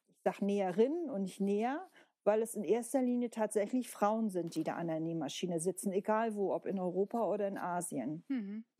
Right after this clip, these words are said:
Speaker 1: Es gibt natürlich auch ein paar Männer, aber in erster Linie sind's Frauen. Und,
Speaker 2: Mhm.
Speaker 1: äh, und es ist sehr viel Fi-, Spinger-, Fingerspitzengefühl, weil es, es sind elastische Materialien.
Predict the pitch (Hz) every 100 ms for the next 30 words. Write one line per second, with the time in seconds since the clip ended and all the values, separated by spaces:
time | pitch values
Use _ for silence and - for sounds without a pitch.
0 | _ _ _ - - 254 - 262 254 226
1 | - 208 202 208 - 190 190 214 240 196
2 | 190 165 - 190 185 190 180 175 170 165
3 | 170 - - 151 160 214 320 - _ _
4 | _ _ _ _ _ - 233 247 233 233
5 | 214 - 226 226 226 220 - _ _ _
6 | _ - 269 262 262 - 247 262 277 -
7 | 320 - 302 285 - - 294 294 - -
8 | 285 311 294 - - 247 262 247 226 -
9 | 269 226 226 254 262 - - - 254 247
10 | 220 233 247 - 262 - 262 247 - 214
11 | 196 185 190 190 165 165